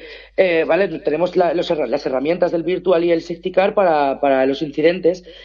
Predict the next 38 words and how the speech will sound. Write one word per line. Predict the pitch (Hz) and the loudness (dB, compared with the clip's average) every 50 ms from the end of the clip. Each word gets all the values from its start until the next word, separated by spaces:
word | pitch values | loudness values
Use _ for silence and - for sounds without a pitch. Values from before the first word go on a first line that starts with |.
| - - - - _ | -20 -20 -20 -10 _
pero | - 160 147 | -2 0 0
es | 156 151 - | 0 -2 0
que, | - 220 - - | 0 0 0 0
eh, | 165 175 165 151 147 143 143 143 - | 0 2 2 2 2 2 0 0 -2
por | 143 135 | -2 0
Dios, | 139 143 151 165 160 - - 160 - - | 2 2 2 2 0 -4 -14 -10 -4 -2
el | 160 151 | -2 -2
virtual | 139 156 165 165 160 190 208 208 202 202 | 2 2 0 2 2 2 2 2 2 2
de, | 190 175 170 165 160 160 156 - - - | 2 2 4 4 4 4 2 2 -2 -2
de, | 160 151 151 151 147 143 139 135 135 131 127 117 107 - - - _ _ _ _ _ _ _ _ _ _ _ _ _ - | -2 0 0 2 0 0 0 -2 -2 -2 -4 -6 -8 -12 -18 -20 _ _ _ _ _ _ _ _ _ _ _ _ _ -8
de | 151 147 | -6 -4
Sergio | - 156 135 - - 151 | -4 -4 -4 0 -2 -2
Pérez | 143 143 143 156 165 | 0 2 2 4 4
del | 170 | 4
abandono, | 156 143 139 135 135 139 139 156 196 190 - - - - _ _ _ _ _ _ _ _ _ _ | 4 2 2 0 0 -2 -2 -2 -4 -4 -8 -20 -20 -20 _ _ _ _ _ _ _ _ _ _
coño, | - - 156 175 185 180 151 | -2 0 0 2 2 0 0
se | - - 160 147 | 0 -2 -2 -2
queda | - - 175 175 180 208 214 220 220 214 - - - - - | 2 2 2 4 4 4 4 2 0 -2 -4 -10 -12 -4 -2
en | 170 165 160 151 | -2 0 0 -2
una | 110 175 220 214 | 0 2 2 4
asfaltada | 214 208 - - 196 180 170 - 196 190 180 180 | 2 2 0 0 0 0 2 2 2 2 2 2
más | 185 185 190 185 147 - | 2 2 0 0 0 0
grande | 185 175 175 170 165 160 160 151 | 2 2 2 2 2 2 0 2
que | 165 | 2
una | 190 185 | 2 2
plaza | 160 175 165 - 165 | 2 2 0 0 0
de | 151 147 | 0 0
toros | 147 156 151 170 190 196 - - - - _ _ _ _ _ - | 0 2 2 2 0 -2 -6 -16 -20 -20 _ _ _ _ _ -4
y | - 220 214 | 0 0 2
al | - 180 175 | 2 4 4
lado | 170 175 175 180 | 4 4 4 4
de | - 180 | 4 4
la | 175 165 156 | 2 2 0
escapatoria. | - - - 160 143 143 135 - 143 135 135 135 127 127 - - - - _ _ _ - | 0 -4 -6 -4 -4 -2 -2 0 0 0 0 0 -2 -4 -8 -20 -20 -20 _ _ _ -2
Lo | - 175 175 | -2 0 2
tienes | 202 220 214 | 2 2 2
que | 226 | 0
empujar | 233 160 147 180 185 - 202 196 196 196 | -8 -8 -8 -8 -4 -2 -2 -2 -2 -4